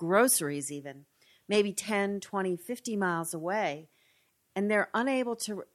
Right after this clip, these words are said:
to access these resources because either they don't have a vehicle and there's no public transportation.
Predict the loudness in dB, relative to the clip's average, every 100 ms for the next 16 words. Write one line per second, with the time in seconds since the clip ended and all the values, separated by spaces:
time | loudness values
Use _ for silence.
0 | _ -10 -4 -2 -2 -6 -6 -4 -4 -4
1 | -8 -8 -8 -10 -14 _ -4 -4 -4 -6
2 | -6 -8 -8 -10 _ _ _ -20 -10 -8
3 | -8 -8 -8 -8 -8 -10 -10 -10 -8 -8
4 | -8 -16 -16 _ -14 -12 -12 -12 -10 -12
5 | -14 -20 -20 -20 -18 -18 -18 -14 -14 -14
6 | -16